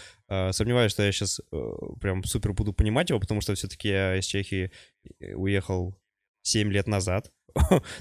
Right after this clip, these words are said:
На секундочку. Нет, подожди, в две тысячи пятнадцатом уехал. Ну, короче, много, много лет назад, и мне порой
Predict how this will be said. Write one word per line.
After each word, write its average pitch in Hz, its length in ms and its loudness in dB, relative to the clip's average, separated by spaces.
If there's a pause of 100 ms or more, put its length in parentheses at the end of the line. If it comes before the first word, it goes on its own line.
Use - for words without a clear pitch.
На 120 60 0
секундочку. 110 600 0
Нет, 101 220 -2
подожди, 101 340 0
в 90 80 -4
две 98 100 -6
тысячи - 160 -6
пятнадцатом 95 380 -4
уехал. 92 460 -4
Ну, 107 80 -4
короче, 117 400 0
много, 110 560 0
много 104 320 0
лет 98 300 -2
назад, 104 360 -2
и 95 460 -2 (680)
мне 117 320 6
порой 107 400 4